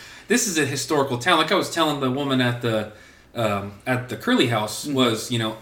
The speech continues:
Speaker 1: we obviously do not like cities.
Speaker 2: No.
Speaker 1: Um, however, when it comes to historical stuff like this, like, especially 'cause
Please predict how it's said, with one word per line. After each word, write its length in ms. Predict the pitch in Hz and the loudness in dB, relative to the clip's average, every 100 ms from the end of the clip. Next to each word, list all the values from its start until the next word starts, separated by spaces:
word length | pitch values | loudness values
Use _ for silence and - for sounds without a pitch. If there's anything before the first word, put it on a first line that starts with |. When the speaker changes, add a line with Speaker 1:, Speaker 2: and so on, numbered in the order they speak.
| - - | -14 -10
Speaker 1:
we 300 | 131 196 226 | 0 4 4
obviously 600 | 147 135 123 104 - 113 | 6 4 4 0 0 -2
do 280 | 101 - 202 | -2 -2 0
not 260 | 139 120 110 | 2 0 -2
like 200 | 104 101 | -4 -4
cities. 540 | - 104 101 101 - | -4 -4 -4 -6 -6
Speaker 2:
No. 320 | 135 131 117 - - | 2 4 4 2 0
Speaker 1:
Um, 320 | 117 110 104 - | 2 4 2 -2
however, 520 | 143 208 214 123 104 | 4 6 6 4 0
when 160 | 117 143 | 0 -2
it 80 | |
comes 300 | - 196 180 | 0 0 0
to 60 | 139 | -4
historical 640 | 123 120 - 127 156 170 | -2 -2 0 0 0 -2
stuff 420 | 160 - 160 165 - - - - | -6 -2 -2 -4 -10 -20 -20 -4
like 180 | 123 110 | -2 0
this, 480 | 120 151 - - - | 2 2 0 -8 -6
like, 180 | 110 113 | -4 -4
especially 380 | - 151 151 | -4 -2 -2
'cause 120 | 131 | -2